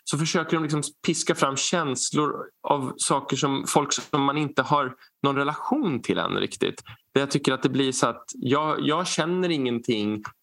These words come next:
för den, den första alven som dör där. Han har haft tre repliker. Jag, jag minns inte ens vad han hette när han dog. Så att jag hade svårt för den här, och nu, då ska det gå,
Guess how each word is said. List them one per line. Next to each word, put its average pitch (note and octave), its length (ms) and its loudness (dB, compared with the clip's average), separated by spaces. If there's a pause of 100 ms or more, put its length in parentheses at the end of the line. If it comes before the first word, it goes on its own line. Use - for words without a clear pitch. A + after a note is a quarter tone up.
för A2 460 2
den, B2 360 0
den B2 160 2
första - 360 2
alven A#2 360 0
som A2 160 0
dör G#2 240 2
där. G2+ 160 2
Han A#2 260 0
har B2 160 0
haft A#2 260 -2 (380)
tre G#2 280 0
repliker. - 800 -2 (260)
Jag, - 140 2 (140)
jag B2 140 4
minns C#3 360 0
inte A#2 160 2
ens G#2 140 -2
vad G#2+ 100 4
han G2+ 40 -6
hette - 600 -4 (260)
när G#2 80 0
han F#2+ 200 0
dog. A2+ 300 -2 (680)
Så - 140 2
att - 140 -2
jag C#3+ 180 2
hade D3 220 2
svårt E3 400 2
för D3 140 4
den C3 100 -2
här, A2+ 200 2
och B2 100 2
nu, B2+ 120 0 (100)
då C3 180 2
ska C3 160 0
det B2+ 60 0
gå, A#2 260 4